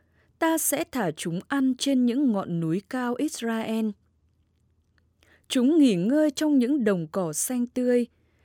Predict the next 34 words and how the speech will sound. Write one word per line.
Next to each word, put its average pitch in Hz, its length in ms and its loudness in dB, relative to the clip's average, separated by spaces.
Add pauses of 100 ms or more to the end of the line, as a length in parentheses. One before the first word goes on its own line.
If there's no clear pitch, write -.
(140)
và 247 240 2
chúng 240 340 -2
ăn 311 300 2
trong 277 300 -2
đồng 170 280 0
cỏ 170 220 -4
màu 170 340 -4
mỡ 170 360 -4 (100)
trên 233 360 0
miền 156 260 -2
núi 156 280 -2
Israel. 226 800 -4 (1080)
Chính 190 280 -4
ta 240 320 -4
sẽ - 220 -4
chăn 240 320 -2
dắt 277 320 -6
các 339 240 -4
chiên 254 280 2
ta, 240 320 -2 (640)
chính 269 220 4
ta 330 260 2
sẽ - 340 -2
cho 311 260 0
chúng 220 360 0
nằm 170 260 -2
nghỉ. 170 260 0 (960)
Chúa 214 320 0
là 247 220 0
Thiên 294 300 -4
Chúa 180 340 -2
phán 190 440 -4
như 247 160 2
thế. 185 420 -4